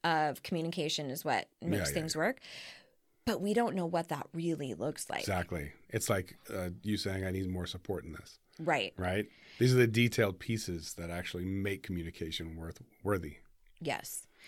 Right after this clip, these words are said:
Speaker 1: And that, that is one of the, one of my absolute favorite things that I do with Deep Down and Dirty is I'm like, "Anytime you don't know what to say
Speaker 2: <laughs>
Speaker 1: or you're in a sticky situation and you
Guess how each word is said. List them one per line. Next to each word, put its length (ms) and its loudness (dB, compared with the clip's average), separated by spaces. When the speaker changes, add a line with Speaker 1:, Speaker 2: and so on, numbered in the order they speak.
Speaker 1:
And 140 8
that, 320 4
that 180 6
is 180 6
one 160 0
of 60 0
the, 280 2
one 260 -2
of 60 -6
my 120 -8
absolute 520 -2
favorite 320 -2
things 400 -2
that 100 -2
I 100 0
do 500 -2
with 340 4
Deep 160 -2
Down 180 -2
and 100 -6
Dirty 480 -4
is 140 -2
I'm 140 -2
like, 240 -6
"Anytime 880 4
you 140 0
don't 380 2
know 160 0
what 280 2
to 120 -4
say 440 2
Speaker 2:
<laughs> 400 2
Speaker 1:
or 120 4
you're 300 2
in 160 4
a 80 2
sticky 440 -2
situation 920 0
and 200 -4
you 500 2